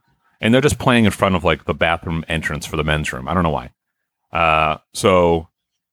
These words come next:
and the bathroom has a screen door to it. And I walk into the bathroom. I'm the only one in the bathroom. Perfect. So I go to shit. So I, I'm on the toilet.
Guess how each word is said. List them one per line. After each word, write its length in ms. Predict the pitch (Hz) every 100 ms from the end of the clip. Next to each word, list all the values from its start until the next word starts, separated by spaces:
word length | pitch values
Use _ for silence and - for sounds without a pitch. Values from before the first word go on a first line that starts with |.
| _
and 80 | 104
the 40 | 95
bathroom 300 | 135 139 98
has 140 | 80
a 60 | 76
screen 440 | - 107 107 92
door 340 | 82 98 131 _
to 120 | - 156
it. 140 | - _ _ _ _ _ _ _ _ _ _ _ _ _ _ _ _ _ 104
And 340 | 95 90 85 - -
I 80 | 92
walk 280 | 107 151 156
into 140 | 123
the 80 | 95
bathroom. 420 | 82 78 82 85 -
I'm 100 | 117
the 120 | 143
only 120 | 139
one 120 | 120
in 60 | 104
the 60 | 87
bathroom. 440 | 82 - 87 82 _ _ _ _ -
Perfect. 400 | 151 131 71 -
So 120 | - 82
I 20 |
go 340 | 95 101 127
to 240 | 120 131 127
shit. 360 | - 73 - - _ _ _ _ _ _ - - - - -
So 400 | 107 92 90 - _ _ _ _ _ _ -
I, 680 | 90 87 85 82 85 82 - _ _ _
I'm 200 | 90 95 -
on 160 | 98 131
the 60 |
toilet. 360 | - 92 82